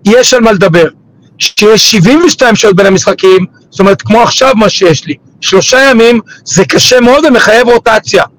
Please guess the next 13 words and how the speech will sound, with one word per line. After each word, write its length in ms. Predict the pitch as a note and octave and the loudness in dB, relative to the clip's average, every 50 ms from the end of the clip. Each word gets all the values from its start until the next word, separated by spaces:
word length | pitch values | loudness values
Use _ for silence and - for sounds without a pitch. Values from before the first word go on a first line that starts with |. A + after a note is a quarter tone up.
| _ - - - - | _ -20 -18 -14 -8
לפחות 360 | - - F#3+ - G#3+ G#3+ D#3+ | -6 -4 -2 0 0 0 0
של 120 | - A#3 | -2 -4
חלקם. 460 | - - G#3+ G3 - - G#3 F#3+ F3 D3+ - _ _ _ _ _ - - - - | -2 -2 -2 -2 0 0 0 0 -2 -4 -6 _ _ _ _ _ -20 -18 -12 -6
כשיש 260 | - - A3 F#3+ - | -2 0 0 0 0
ארבעים 380 | A#3 G3+ E3+ D#3 F#3+ A#3 D#4+ F4 F4+ | 0 0 0 2 2 2 2 2 0
ושמונה 280 | F4 - B3+ B3+ A#3+ G#3+ | 0 0 0 0 0 2
שעות 200 | D#3 A3+ A3+ F#3+ | 2 0 0 2
בין 120 | F#3 G#3+ | 2 0
המשחקים, 600 | G#3+ G#3 - - G#3+ G3+ - A3 A3 A3 A3 G3+ G3+ - - - - | 0 0 0 -2 -4 -2 -2 -2 0 0 -2 -4 -6 -10 -14 -6 -2
אין 140 | A#3 B3 A#3+ | -2 0 2
דבר 200 | B3 A#3+ A#3+ A#3+ | 2 2 0 0
כזה 220 | - B3+ - G#3+ | 0 0 0 0
בכלל. 300 | F3+ E3 - - C#3 A#2+ | 0 -2 -2 -2 -2 -2